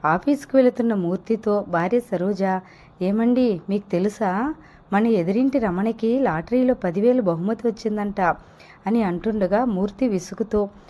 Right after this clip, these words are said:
"ఆ సంగతి నాకు ఎందుకు? నాకు ఆఫీస్కు ఆలస్యం అవుతుంది, వెళ్ళాలి," అంటూ రెండడుగులు వేశాడు. "ముందు నా మాటలు వినండి. ఆ బహుమతి డబ్బుతో రమణ భార్యకు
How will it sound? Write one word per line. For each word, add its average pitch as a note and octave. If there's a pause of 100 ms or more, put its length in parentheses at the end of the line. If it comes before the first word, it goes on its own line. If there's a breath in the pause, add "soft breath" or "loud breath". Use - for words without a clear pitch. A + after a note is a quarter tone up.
(220 loud breath)
"ఆ G#3
సంగతి G#3
నాకు C4
ఎందుకు? G3+ (320 loud breath)
నాకు A3+
ఆఫీస్కు A#3+
ఆలస్యం G#3
అవుతుంది, A#3
వెళ్ళాలి," G3+
అంటూ G3
రెండడుగులు F3+
వేశాడు. G3+ (1400 loud breath)
"ముందు C4
నా C4+
మాటలు G#3+
వినండి. G#3+ (320 loud breath)
ఆ G#3+
బహుమతి G3
డబ్బుతో G#3+ (640 loud breath)
రమణ B3+
భార్యకు A#3